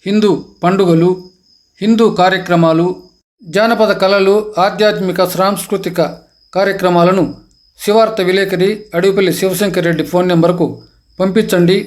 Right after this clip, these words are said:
లేదా సమాచారం ఇవ్వండి. శివశంకర్ రెడ్డి ఫోన్ నెంబర్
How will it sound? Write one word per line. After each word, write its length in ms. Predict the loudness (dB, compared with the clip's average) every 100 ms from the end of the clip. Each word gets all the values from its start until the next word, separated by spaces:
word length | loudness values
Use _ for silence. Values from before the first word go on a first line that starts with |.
| -2
లేదా 320 | 0 2 0 -2 -10 _ _ _ _ -6
సమాచారం 640 | 0 2 2 2 2 0 -2
ఇవ్వండి. 380 | -2 0 0 -2 -4 -14 -20 -20 -10 -2
శివశంకర్ 400 | 0 0 0 0
రెడ్డి 140 | 0 0
ఫోన్ 140 | 0
నెంబర్ 320 | 2 2 2